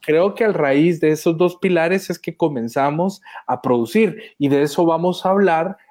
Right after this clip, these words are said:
ahora, eh, pero antes quiero que, que, que nos pongan algunos comentarios para ir leyendo,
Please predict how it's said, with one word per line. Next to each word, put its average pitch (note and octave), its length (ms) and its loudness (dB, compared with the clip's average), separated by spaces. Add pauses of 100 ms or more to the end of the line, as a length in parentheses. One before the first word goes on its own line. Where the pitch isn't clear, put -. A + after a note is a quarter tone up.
(120)
ahora, D#3+ 600 2 (380)
eh, C3 600 0 (440)
pero E3 220 2
antes D#3+ 300 -2
quiero E3 260 0
que, C#3+ 200 0
que, A#2+ 440 -2
que A#2+ 180 -2
nos B2 220 -6
pongan D3+ 320 0
algunos C3+ 400 -6
comentarios C#3 600 -2
para A#2+ 220 -2
ir A#2+ 160 -4
leyendo, C3+ 540 -2